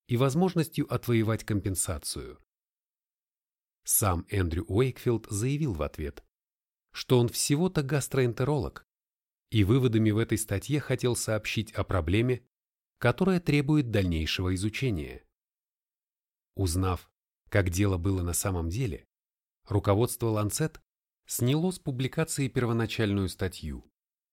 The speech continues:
а у доктора Уэйкфилда вскоре отняли медицинскую лицензию. Какие бы проверки учёными в разных странах ни проводились, вывод оказывался один.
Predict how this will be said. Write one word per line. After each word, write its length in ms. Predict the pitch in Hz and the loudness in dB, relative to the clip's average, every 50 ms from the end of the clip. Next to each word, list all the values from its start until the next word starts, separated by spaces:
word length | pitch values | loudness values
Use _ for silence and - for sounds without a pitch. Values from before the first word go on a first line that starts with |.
| _ _ _ _ _ _ _ | _ _ _ _ _ _ _
а 140 | - 104 101 | 0 2 4
у 100 | 98 98 | 4 4
доктора 440 | 87 95 95 - - - 92 87 - - | 2 0 -2 -2 -2 -4 -4 -4 -4 -2
Уэйкфилда 720 | - 98 127 135 131 - - 135 127 117 117 120 117 - _ _ _ _ _ _ _ | 0 0 0 0 -2 -4 -2 0 0 2 0 -2 -2 -4 _ _ _ _ _ _ _
вскоре 460 | _ - - - - 160 170 180 180 180 | _ -8 -8 -4 0 2 2 4 2 0
отняли 560 | - - 123 - - 117 110 110 113 135 139 | 0 -2 -2 -2 0 2 2 2 2 2 2
медицинскую 720 | 135 120 101 95 90 - - 87 80 78 - - 101 98 | 2 2 0 0 -2 -2 -2 -4 -4 -4 -4 -2 -2 0
лицензию. 680 | 101 110 - - 135 123 107 90 71 73 71 67 65 - _ _ _ _ _ _ _ _ _ _ _ _ _ _ _ _ _ _ _ _ _ _ _ _ _ _ _ _ _ _ _ _ _ _ | 0 0 0 0 0 0 0 0 -2 -4 -8 -8 -12 -14 _ _ _ _ _ _ _ _ _ _ _ _ _ _ _ _ _ _ _ _ _ _ _ _ _ _ _ _ _ _ _ _ _ _
Какие 460 | - 90 82 - - 113 107 104 101 | -2 -2 -2 -2 0 0 2 2 2
бы 160 | 87 95 95 | 2 0 -2
проверки 500 | - - 101 98 101 123 127 107 - 113 | 0 0 0 2 2 2 0 0 0 0
учёными 540 | 107 104 101 - - 135 131 123 120 113 110 | 0 0 0 0 2 2 2 4 4 4 2
в 80 | 101 101 | 2 2
разных 340 | 110 113 104 104 101 90 | 2 2 2 2 0 0
странах 440 | - - - 110 110 107 98 - - | -2 -4 -2 0 0 0 0 -2 -4
ни 60 | 98 | -6
проводились, 760 | 92 - - 82 76 76 76 92 127 117 - - - - - _ _ _ _ _ _ _ _ _ _ _ _ _ _ _ _ - | -6 -4 -6 -6 -6 -6 -4 -2 -2 -2 -2 -4 -6 -12 -12 _ _ _ _ _ _ _ _ _ _ _ _ _ _ _ _ 0
вывод 480 | 113 101 95 107 127 135 139 139 - 139 | 2 6 6 8 6 6 4 2 2 0
оказывался 720 | 123 - - 120 110 104 107 107 104 98 - - 104 95 | -2 2 2 0 2 2 0 0 0 -2 -2 -2 -2 -2
один. 440 | 95 87 76 80 76 69 67 - | -2 -2 -4 -4 -6 -6 -8 -12